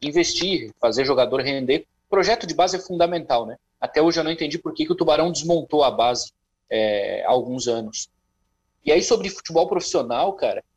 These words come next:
o Atlético Catarinense, com todo respeito às pessoas do clube, é um time inexpressivo.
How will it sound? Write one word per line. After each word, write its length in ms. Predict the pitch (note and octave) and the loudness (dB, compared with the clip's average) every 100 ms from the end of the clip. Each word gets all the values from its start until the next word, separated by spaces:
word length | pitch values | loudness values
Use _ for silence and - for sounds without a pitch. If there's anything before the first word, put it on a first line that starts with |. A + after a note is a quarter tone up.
| _ | _
o 60 | C3 | -2
Atlético 500 | - F#3 A3 - G3 | 2 0 0 -4 -4
Catarinense, 840 | F3 E3+ D3+ A#2 A#2 E3+ - - | -2 2 0 0 -2 -2 -4 -4
com 100 | A#2 | -2
todo 200 | C#3 D3 | 0 2
respeito 520 | C3+ B2+ - C#3+ - | 2 0 2 2 4
às 300 | G#2+ G2 - | 2 2 -2
pessoas 580 | G#2+ G#2 - C#3+ A#2+ - | -4 -2 2 4 4 0
do 120 | G#2+ | -10
clube, 420 | - C#4+ E4 G#2+ | -2 2 2 0
é 320 | - B3+ F#4+ G4+ | 2 4 2 -2
um 60 | |
time 240 | - C#4+ D#4 | -2 0 0
inexpressivo. 680 | C#4+ - C4+ - G#3 G#3 | 0 0 -2 -2 -2 -4